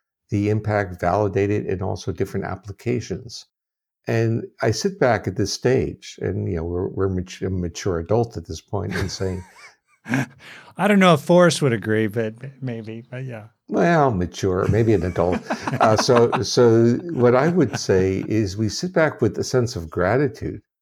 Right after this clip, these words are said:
Speaker 1: that we could have our ideas, and we could create our own science to study our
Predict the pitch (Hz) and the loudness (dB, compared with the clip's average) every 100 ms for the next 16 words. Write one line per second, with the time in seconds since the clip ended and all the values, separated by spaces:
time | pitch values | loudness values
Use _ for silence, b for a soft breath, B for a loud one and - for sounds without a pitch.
0 | _ _ _ _ 110 110 104 - 113 117 | _ _ _ _ 0 0 0 -2 0 0
1 | 113 - 98 92 90 92 101 95 71 90 | -2 -6 -6 -4 -6 -6 -6 -6 -8 -14
2 | - _ _ _ _ _ _ _ - 104 | -18 _ _ _ _ _ _ _ -10 -6
3 | 98 101 - 98 - 123 107 104 101 95 | -4 -4 -6 -12 -4 0 2 2 0 -2
4 | - 98 98 90 78 - - - 92 98 | -2 0 0 -2 -6 -14 -10 -6 -6 -6
5 | - - 110 117 90 82 - | -6 0 2 2 0 -2 -8